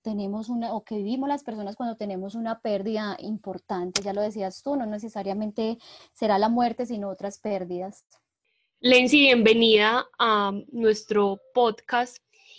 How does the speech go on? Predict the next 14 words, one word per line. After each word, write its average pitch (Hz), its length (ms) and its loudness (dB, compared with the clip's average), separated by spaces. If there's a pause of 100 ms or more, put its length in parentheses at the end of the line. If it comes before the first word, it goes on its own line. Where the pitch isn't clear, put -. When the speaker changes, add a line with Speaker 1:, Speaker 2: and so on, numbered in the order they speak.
(120)
Speaker 2:
Y 262 200 2
este 240 200 0
tema 294 480 4
me 254 160 -4
parece 220 420 0
muy 269 320 -2
interesante, 269 720 -2
muy 254 140 -6
bonito, 262 600 -4 (560)
porque 240 640 -2
todos, 269 800 4
todo 294 180 2
el 285 160 -2
tiempo 285 580 -4